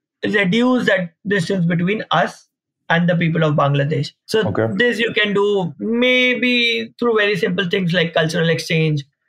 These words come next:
Speaker 1: Maybe you portray them in our mass media, positive portrayal.
Speaker 2: Hmm.
Speaker 1: And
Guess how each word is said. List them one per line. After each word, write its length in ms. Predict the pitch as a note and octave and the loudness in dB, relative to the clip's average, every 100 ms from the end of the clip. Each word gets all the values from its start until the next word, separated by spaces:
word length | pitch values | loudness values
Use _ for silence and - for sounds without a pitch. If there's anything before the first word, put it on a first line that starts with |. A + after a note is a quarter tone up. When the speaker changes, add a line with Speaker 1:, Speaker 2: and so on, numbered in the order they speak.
| _ | _
Speaker 1:
Maybe 760 | F#3+ G#3+ A3+ G3 A3 G#3+ G3 - _ _ _ | -2 0 0 0 0 -2 -4 -10 _ _ _
you 180 | G#3 G#3+ | -2 0
portray 360 | G#3+ G3+ G3 | 0 0 0
them 220 | F#3 F#3 F#3+ | 2 0 0
in 280 | F#3 E3+ - _ _ _ | 0 -4 -8 _ _ _
our 200 | F#3 F#3 | 0 2
mass 320 | F3+ E3 E3 | 2 2 0
media, 560 | F3 D#3+ D#3 D#3 D3+ E3+ _ _ | 0 0 2 0 0 -6 _ _
positive 400 | A3+ G3 F3 F#3+ | -2 0 0 -2
portrayal. 480 | F#3 E3+ C#3 D#3+ D#3 | 0 0 2 2 0
Speaker 2:
Hmm. 60 | D#3+ _ _ _ _ _ | -4 _ _ _ _ _
Speaker 1:
And 480 | G3+ A#3 C4+ C4 B3 | 0 2 2 0 -4